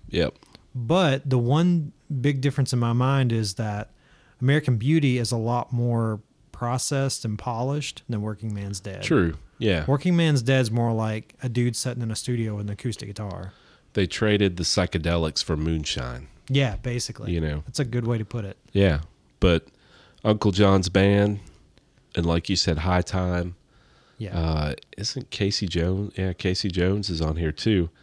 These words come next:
Speaker 1: Um, it's almost, you could take Casey Jones,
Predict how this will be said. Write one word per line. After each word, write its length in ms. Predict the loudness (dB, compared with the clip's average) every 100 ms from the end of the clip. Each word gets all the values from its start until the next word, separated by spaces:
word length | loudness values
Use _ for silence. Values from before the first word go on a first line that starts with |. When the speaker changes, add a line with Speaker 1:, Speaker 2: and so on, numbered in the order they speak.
| _ _ _ _ _ _ _
Speaker 1:
Um, 480 | -2 0 0 -2 -8 -16 _ _ _ -6
it's 180 | 0 4
almost, 380 | 4 4 0
you 200 | -2 -2 0
could 220 | 0 2
take 500 | 4 4 2 -4 -14 _ _ _ _ _ _
Casey 360 | 0 2 2 2
Jones, 600 | 4 6 6 2 0 -6